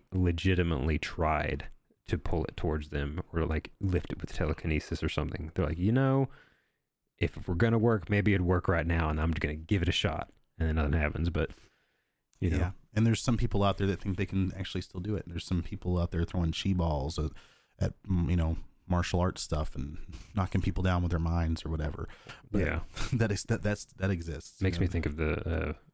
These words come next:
Speaker 1: the guy who got famous, uh, back in the eighties and nineties, Uri Geller.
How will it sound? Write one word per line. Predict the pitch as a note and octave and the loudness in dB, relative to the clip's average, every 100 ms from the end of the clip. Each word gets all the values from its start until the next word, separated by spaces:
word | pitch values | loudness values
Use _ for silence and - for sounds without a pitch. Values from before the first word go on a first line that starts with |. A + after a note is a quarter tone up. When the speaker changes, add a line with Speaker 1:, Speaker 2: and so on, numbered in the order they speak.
| _ _ - | _ _ -4
Speaker 1:
the | |
guy | E2 D2+ | -2 0
who | |
got | D#2 - | 0 -2
famous, | - D#2 D2+ - - E2 | -4 -4 -4 -10 -10 -4
uh, | D#2 C#2+ | -2 -2
back | D2+ D2+ - | -4 -6 -4
in | E2+ | -6
the | D2 D2+ - | -6 -8 -4
eighties | E2+ D#2 | -2 -2
and | D2 | -4
nineties, | D2+ D2+ D2+ D2+ | -6 -6 -6 -6
Uri | D#2+ D2+ D2+ | -2 0 0
Geller. | C#2+ C#2 - - | -2 -2 -4 -8